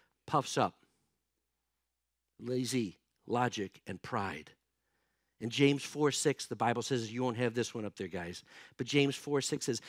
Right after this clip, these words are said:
"God opposes the proud." He's, uh, he's in opposition to the proud, but he gives grace to the humble. I don't have to know everything. I don't know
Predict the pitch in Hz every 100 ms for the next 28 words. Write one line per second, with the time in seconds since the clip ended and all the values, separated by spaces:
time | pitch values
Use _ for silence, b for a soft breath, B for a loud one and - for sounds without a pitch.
0 | B B 151 156 147 135 - - - 185
1 | 185 165 127 110 117 - 135 117 107 82
2 | - _ _ _ _ _ - 170 143 _
3 | - 165 160 - 143 127 B B B -
4 | 202 185 170 160 147 180 - 120 95 -
5 | 135 120 135 127 101 90 - _ _ _
6 | _ _ _ _ - 123 120 135 98 120
7 | 127 120 - - 104 98 113 90 - _
8 | B B 185 220 220 202 196 185 175 185
9 | 180 123 113 117 95 B B 165 160 -
10 | 185 175 175 - 135 151 147 143